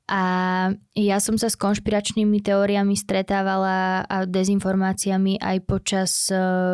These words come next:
prosto môjho štúdia, života. M-, moja stará mama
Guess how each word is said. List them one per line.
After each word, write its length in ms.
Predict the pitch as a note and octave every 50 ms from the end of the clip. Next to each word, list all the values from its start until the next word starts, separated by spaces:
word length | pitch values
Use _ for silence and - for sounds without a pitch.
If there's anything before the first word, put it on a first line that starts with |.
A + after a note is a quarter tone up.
| F3+ F#3 F#3 F#3+ G3 G3 -
prosto 400 | - F#3+ G3 F3+ - - F#3+ F#3+
môjho 300 | F#3+ F#3+ F#3+ F#3+ F#3 F#3
štúdia, 560 | - - G3+ G3 G3 F3+ G3+ G3 F#3 F#3 F3+
života. 640 | F3+ F#3+ F#3 F#3 G3 F#3 - F#3+ F#3 F#3 F#3 F3+ - - - - - - - - -
M-, 240 | F#3 G3 F#3 - F#3+
moja 240 | F#3+ F#3+ F#3+ G3 -
stará 320 | - G3+ F#3 F#3+ F#3 F#3
mama 480 | F#3 F3+ F3 F3+ F#3+ F3+ F3 E3+ E3+